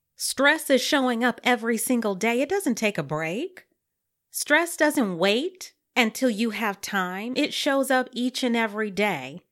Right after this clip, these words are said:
So we have to show up taking good care of ourselves each and every day to minimize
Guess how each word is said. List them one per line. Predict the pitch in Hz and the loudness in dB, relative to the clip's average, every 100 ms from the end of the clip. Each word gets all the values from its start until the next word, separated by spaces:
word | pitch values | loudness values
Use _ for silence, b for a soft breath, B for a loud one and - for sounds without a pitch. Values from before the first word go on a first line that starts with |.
| _ | _
So | - 247 | 0 2
we | 196 190 320 330 180 196 | 2 2 2 2 0 -4
have | - 214 - | -4 -6 -2
to | 190 | -2
show | - - 214 185 | 0 2 2 2
up | 254 190 143 _ _ _ _ | 0 0 -4 _ _ _ _
taking | - 277 254 202 | -2 0 2 0
good | 190 226 - | 2 0 -2
care | - 294 226 | -2 0 2
of | 175 | 2
ourselves | 185 170 - 170 165 165 - b b b | 0 0 -2 0 0 -4 -8 b b b
each | 269 277 - | 2 2 0
and | 262 - | -2 2
every | 220 214 226 233 | 0 2 -2 -2
day | 190 202 165 170 190 - - | 0 0 0 -8 -12 -14 -4
to | 226 | -2
minimize | 202 220 262 285 220 185 160 156 170 202 - | 2 4 6 6 4 2 0 -6 -8 -10 -12